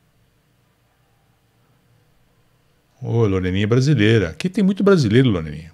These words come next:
Tá aqui pra aprender inglês, é brasileiro. Boa noite, valeu, Carlos. O Jacques Sael dizendo bom demais. Obrigado, querido, obrigado.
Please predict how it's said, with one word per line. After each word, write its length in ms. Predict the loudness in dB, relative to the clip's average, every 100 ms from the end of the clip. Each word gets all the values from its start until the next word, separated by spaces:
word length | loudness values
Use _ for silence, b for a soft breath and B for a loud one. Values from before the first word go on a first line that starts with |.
| _
Tá 120 | -8
aqui 160 | -4 -4
pra 100 | -4
aprender 300 | -2 -2 0
inglês, 500 | 0 0 -2 -6 -8
é 60 | -2
brasileiro. 580 | 0 -2 -2 -2 -2 -6 _ b b b b b b _
Boa 140 | -2 6
noite, 360 | 8 8 6
valeu, 240 | 4 4 2
Carlos. 840 | 4 4 4 2 0 -4 -8 -8
O 100 | -8
Jacques 300 | -4 -4 -2
Sael 240 | 2 2
dizendo 240 | 2 -4 -2
bom 160 | -2
demais. 580 | -2 -2 0 2 2 2
Obrigado, 480 | 0 4 6 6 4
querido, 320 | 0 2 0
obrigado. 540 | 0 2 4 2 -2